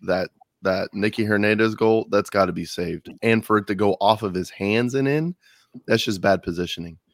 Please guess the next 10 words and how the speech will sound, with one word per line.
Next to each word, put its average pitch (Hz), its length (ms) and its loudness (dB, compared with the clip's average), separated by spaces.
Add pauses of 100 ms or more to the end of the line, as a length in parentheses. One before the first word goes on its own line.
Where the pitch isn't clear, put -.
(520)
Um, 87 520 0 (840)
he 123 140 2
did 120 180 8
have 123 220 4
a, 101 100 2 (220)
a 95 100 0
few 107 500 -2
really 98 400 -2
good 95 240 -2
saves 120 680 -6